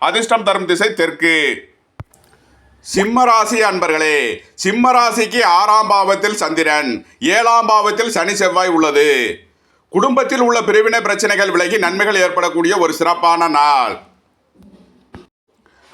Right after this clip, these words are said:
அரசு ஊழியர்களுக்கு வீண் வழக்கு விவகாரங்கள் ஏற்பட வாய்ப்பிருப்பதால் எச்சரிக்கையுடன் செயல்பட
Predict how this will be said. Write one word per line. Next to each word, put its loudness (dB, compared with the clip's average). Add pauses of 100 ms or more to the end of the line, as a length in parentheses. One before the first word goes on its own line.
(180)
அரசு 2 (120)
ஊழியர்களுக்கு 2 (120)
வீண் 0
வழக்கு 0
விவகாரங்கள் 0 (100)
ஏற்பட 0 (100)
வாய்ப்பிருப்பதால் 0
எச்சரிக்கையுடன் -2
செயல்பட 0